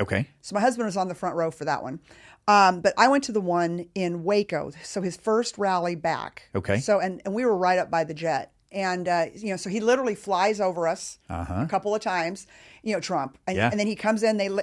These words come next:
Speaker 2: they land it, 'cause they have it at the Waco airport.
Speaker 1: Yep.
Speaker 2: So you get to be there right when his jet comes in. And,
Speaker 1: Mm-hmm.
Speaker 2: you know, but it was, like, the, the amount of, um,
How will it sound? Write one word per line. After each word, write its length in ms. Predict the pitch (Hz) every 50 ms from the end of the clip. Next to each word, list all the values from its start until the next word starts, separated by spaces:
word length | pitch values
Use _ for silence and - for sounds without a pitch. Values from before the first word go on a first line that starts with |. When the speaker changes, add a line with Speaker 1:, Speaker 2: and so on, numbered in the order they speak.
| -
Speaker 2:
they 120 | - 220 208
land 280 | 196 214 226 226 220
it, 40 | -
'cause 100 | - 190
they 80 | 226 226
have 140 | 262 277 277
it 40 | 240
at 60 | 220 -
the 60 | 185
Waco 260 | 185 190 175 - 160
airport. 480 | - 156 165 - - - 95 - - -
Speaker 1:
Yep. 140 | 95 - -
Speaker 2:
So 100 | - 208
you 120 | 208 208
get 160 | 190 220 214
to 60 | 214 190
be 140 | 190 202
there 160 | 190 190 180 180
right 300 | 175 180 175 180 185 -
when 100 | 185 175
his 180 | 190 190 175 147
jet 300 | - 190 185 170 - -
comes 240 | - 180 175 170 175
in. 220 | 175 175 170 165
And, 200 | 165 - 98 95
Speaker 1:
Mm-hmm. 220 | 90 95 101 104 120 107 - _
Speaker 2:
you 100 | - -
know, 20 | 92
but 100 | 226 226
it 100 | - 220
was, 340 | 190 240 226 190 165 156
like, 320 | - 185 185 - - _ _ _ 196 - - - - - - - - -
the, 340 | - 208 185 233 214 214 - -
the 140 | 202 214 208
amount 420 | 202 202 208 220 233 240 247 247
of, 320 | 220 190 180 165 156 - - -
um, 380 | 170 156 143 147 127 80 101